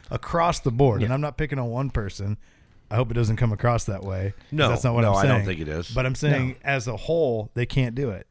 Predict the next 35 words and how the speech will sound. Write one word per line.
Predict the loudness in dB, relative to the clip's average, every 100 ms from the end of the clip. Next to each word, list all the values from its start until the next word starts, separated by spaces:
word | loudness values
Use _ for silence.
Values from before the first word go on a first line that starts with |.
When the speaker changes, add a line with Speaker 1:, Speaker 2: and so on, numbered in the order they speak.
| 0
Speaker 1:
And | 2 4 2 0
some | 0
of | 0
these | 0
states | -2 -4 -4 -4
that | -8
are | -6
just | -8 -8
completely | 0 0 0
locked | -6 -6 -6
down | -4 -2
and, | -2 -4 -8 -20 _
in | -4
my | -2
opinion, | 0 2 2
don't | 0 -4
necessarily | -6 -6 -6 -6
have | -6 -4
a |
reason | -4 -4 -4
to |
be. | 2
Speaker 3:
And | 4
whatever | 6 6 6
they | 4
do | 4 4 4
is | 4
wrong. | 2 0 -2
I | 2
mean, | 4
remember | 6 6 4 2
in | 0 -2 0
January | 0 0 2 2 2 2
when | 2 0 0
he, | 0 0 -2